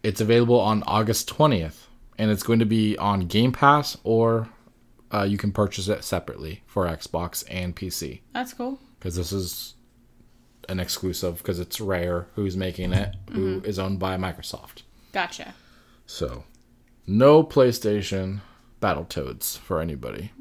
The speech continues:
Speaker 2: Okay.
Speaker 1: Uh, and speaking of the Game Pass, Microsoft is rebranding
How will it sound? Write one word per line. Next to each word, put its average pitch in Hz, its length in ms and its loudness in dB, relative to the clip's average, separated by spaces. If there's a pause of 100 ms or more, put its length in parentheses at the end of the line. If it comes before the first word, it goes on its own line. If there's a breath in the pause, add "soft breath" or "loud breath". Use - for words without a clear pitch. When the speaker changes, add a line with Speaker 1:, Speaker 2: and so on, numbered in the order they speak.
(180)
Speaker 2:
Okay. 208 220 -12 (680)
Speaker 1:
Uh, 120 500 6 (180)
and 135 340 6
speaking 131 320 2
of 113 80 6
the 104 140 2 (240)
Game 120 280 6
Pass, 98 480 2 (140)
Microsoft 120 840 6
is 110 180 2
rebranding 113 800 4